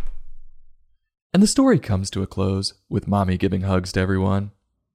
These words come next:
as if that'll make up for her just up and disappearing. And she compliments Zuri's hair. Thank goodness. Or I think that girl's world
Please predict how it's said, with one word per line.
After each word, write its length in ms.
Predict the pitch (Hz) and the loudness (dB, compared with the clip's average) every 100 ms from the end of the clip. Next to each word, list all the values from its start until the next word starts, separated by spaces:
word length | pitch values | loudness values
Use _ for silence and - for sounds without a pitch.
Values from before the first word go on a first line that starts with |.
| _ _ | _ _
as 120 | 90 | -2
if 140 | 98 - | -2 0
that'll 240 | 98 98 | 0 0
make 240 | 95 98 98 | -2 -2 -2
up 180 | 95 | -4
for 120 | - 95 | -4 -2
her 160 | 95 | -2
just 240 | 87 90 - | -4 -6 -4
up 180 | 95 95 | -4 -2
and 120 | 92 | -4
disappearing. 640 | 95 90 - 92 92 98 - _ _ _ _ _ _ | -6 -6 -2 0 0 -4 -12 _ _ _ _ _ _
And 140 | 170 | 0
she 140 | 285 277 | 4 4
compliments 580 | 110 95 101 101 104 107 | 4 0 0 -2 -2 0
Zuri's 320 | 98 95 92 | 0 0 -2
hair. 640 | 98 98 95 92 90 - _ _ _ _ _ _ _ _ - | 0 0 0 -2 -4 -10 _ _ _ _ _ _ _ _ -12
Thank 480 | - 104 107 98 _ | 0 4 4 2 _
goodness. 760 | 104 104 98 95 90 92 - - _ _ _ _ | 0 0 0 -2 -2 -6 -12 -16 _ _ _ _
Or 160 | 117 208 | 2 4
I 100 | 240 | 4
think 220 | - 127 | 0 -2
that 180 | 101 98 | 0 0
girl's 300 | 101 98 92 | 0 -2 -2
world 320 | 98 98 107 | -2 -2 -4